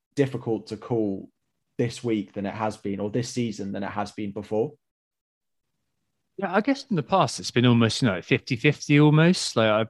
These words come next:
Speaker 2: I, I, I guess it's a lot of context. I mean, you mentioned a few things there, which we'll, we'll definitely discuss later. And I,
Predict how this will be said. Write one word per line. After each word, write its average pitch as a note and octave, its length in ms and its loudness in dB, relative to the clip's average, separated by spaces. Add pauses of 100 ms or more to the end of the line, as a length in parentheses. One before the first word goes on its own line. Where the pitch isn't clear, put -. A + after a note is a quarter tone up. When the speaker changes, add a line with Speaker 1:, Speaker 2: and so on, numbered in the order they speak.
Speaker 2:
I, B2+ 100 -2
I, B2+ 60 -4 (380)
I D3 80 2
guess G#3+ 240 0
it's F#3 160 -4
a E3+ 40 0
lot D3 200 2
of G#2+ 140 -12
context. A#2+ 600 0
I G2+ 60 -4
mean, G#2 100 -2
you A#2 60 0
mentioned B2+ 260 -4
a A2 40 -8
few A#2 180 4
things A#2 300 0
there, A2 200 4
which G#2 200 -2
we'll, A2+ 160 0
we'll A2+ 120 2
definitely - 340 0
discuss - 360 -4
later. A2 540 -2 (440)
And B2+ 140 -2
I, F3 220 6